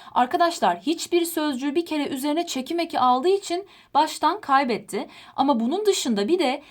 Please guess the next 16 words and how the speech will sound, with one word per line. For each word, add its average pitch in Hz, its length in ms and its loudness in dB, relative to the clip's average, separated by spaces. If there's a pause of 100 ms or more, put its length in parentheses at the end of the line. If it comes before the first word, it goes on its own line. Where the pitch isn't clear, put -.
(160)
hiçbir 330 680 0
öğrenci, 240 920 4
biz 240 220 -6
öğrenciyi 226 560 2
kastediyoruz 196 760 -2
burada. - 320 -8 (200)
Öğrenci 233 420 4
sözcüğü 311 400 0
cümleden 269 560 0
düşmüş 349 560 -6 (320)
ve 269 40 -2
hiçbiri 240 720 -2
artık 269 400 2
öğrencinin 269 640 2
yerini 262 320 0
tutmuş. - 580 -12